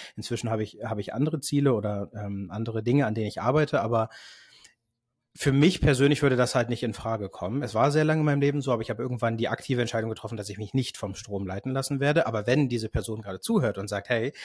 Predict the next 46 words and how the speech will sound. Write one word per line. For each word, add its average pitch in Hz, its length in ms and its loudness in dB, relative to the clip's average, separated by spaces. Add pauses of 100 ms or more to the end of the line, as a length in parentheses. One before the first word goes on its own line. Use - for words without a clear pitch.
(140)
ich 120 100 -8
wollte 120 160 4
eigentlich 127 140 4
nur 135 80 6
eine 123 100 4
gute 120 220 0
Zeit 143 260 2
haben 107 240 2
und 117 100 -2
euch 117 200 -4
beiden 160 200 4
zuhören 123 540 2 (240)
und 135 80 4
ich 123 140 4
will 131 100 4
irgendwie 135 160 6
mein 120 160 4
Sales-Leben 113 460 0
genießen“, 110 360 -2
dann 139 140 6
macht 143 240 2
das, - 160 -2
ja, 127 80 2
ist 156 160 -4
total 123 300 2
fein. 120 440 0 (240)
Ich - 200 -4
glaube 170 320 6
nur 147 340 4
in 120 100 0
den 135 200 6
Momenten, 127 640 2
wo, 117 500 0 (560)
also 117 360 2
wenn 127 260 4
du 156 100 2
gerade 127 280 6
in 123 120 0
so 117 140 0
seichtem 113 480 0
Wasser 104 300 -2
bist - 280 -10
und 117 180 -6
alles 120 280 -2
ist - 160 -6
gut 117 320 -8